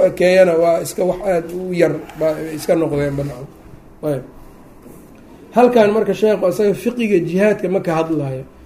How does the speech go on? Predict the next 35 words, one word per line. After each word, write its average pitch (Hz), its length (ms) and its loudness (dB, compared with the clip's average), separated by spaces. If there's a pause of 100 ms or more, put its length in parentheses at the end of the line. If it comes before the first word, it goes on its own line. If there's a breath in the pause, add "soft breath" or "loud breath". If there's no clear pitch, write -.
(160)
Ee 190 140 0
wuxuu 202 260 4
ka 208 140 0
hadlaya 196 300 4
waxay 196 200 2
tahay 185 200 -2
fadaaishiisa 156 640 -2
halkan 139 320 -6
hadda. 131 180 -14 (560)
Fadaaishii 202 520 2
marka 202 240 -2
waxay 180 200 0
u 226 60 4
baahan 196 380 2
tahay 180 160 0
si 185 140 -2
aa 202 160 4
u 233 100 6
hesho 208 300 2
fiqigiisa 220 560 -2
inaad 170 220 -4
taqaanid. 139 480 -4
Nacam. 135 300 -16 (460 soft breath)
Haddii 202 300 -2
fiqigiisii 233 720 0
aadan 202 340 2
aqoonin, 180 560 2 (280 loud breath)
waxaa 226 240 2
noqonaysaa 208 600 2
nin 214 160 2
salaada 196 440 2
sida 220 300 -2
fadligeeda 190 560 2
looga 170 300 4
sheekeeyey, 151 600 2